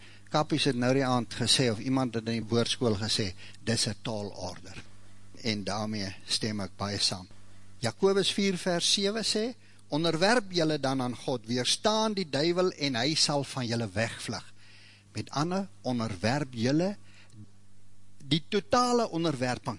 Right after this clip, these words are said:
my hele alles. En ek moet kies ook om my negativiteit aan God te onderwerp, dan sal dit ook, eh, wegvlug. Interessant, ek het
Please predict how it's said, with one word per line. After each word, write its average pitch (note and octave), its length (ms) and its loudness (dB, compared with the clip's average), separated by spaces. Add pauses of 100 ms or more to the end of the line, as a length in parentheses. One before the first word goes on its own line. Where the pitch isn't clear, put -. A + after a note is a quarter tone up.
my C#3 140 4
hele G3 300 6
alles. D3+ 580 0 (420)
En E3 220 4
ek A#3 240 2
moet G#3 200 0 (340)
kies A#3+ 400 6
ook G3 300 2
om D#3+ 200 0
my C#3+ 160 4
negativiteit C#3 1300 0 (500)
aan A#2+ 160 0
God C3 300 0
te B2 80 -4
onderwerp, G#2+ 540 0 (260)
dan A2+ 140 0
sal A#2+ 240 4
dit G#2+ 220 -2
ook, G#2+ 140 -4 (280)
eh, A2 100 -4
wegvlug. G2+ 680 -4 (1500)
Interessant, F3 760 0
ek D#3 180 0
het E3+ 140 2